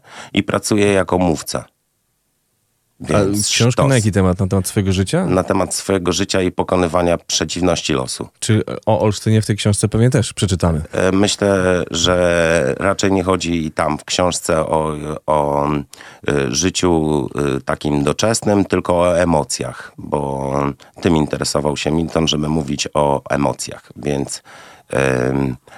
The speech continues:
Speaker 1: nie wiem, nie, nie czytałem książki, ale widziałem w internecie, że wysłał mi, że ją napisał i wydał, więc, e, super, że, że osiąga sukcesy.
Speaker 2: No ale już pewnie na kolejnej twojej płycie,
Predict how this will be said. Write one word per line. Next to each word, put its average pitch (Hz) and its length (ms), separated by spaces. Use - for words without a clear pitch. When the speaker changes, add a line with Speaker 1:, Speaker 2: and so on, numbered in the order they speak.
Speaker 1:
nie 98 160
wiem, 117 240
nie, 101 300
nie 101 180
czytałem 95 420
książki, - 600
ale 117 340
widziałem 120 480
w 110 40
internecie, 113 460
że 113 100
wysłał 117 280
mi, 113 500
że 104 400
ją 104 240
napisał 117 460
i 127 100
wydał, 78 440
więc, 82 500
e, 87 200
super, 92 520
że, 87 560
że - 380
osiąga - 480
sukcesy. - 600
Speaker 2:
No 131 180
ale 156 120
już 131 100
pewnie 120 380
na 104 340
kolejnej 104 300
twojej 98 220
płycie, 104 380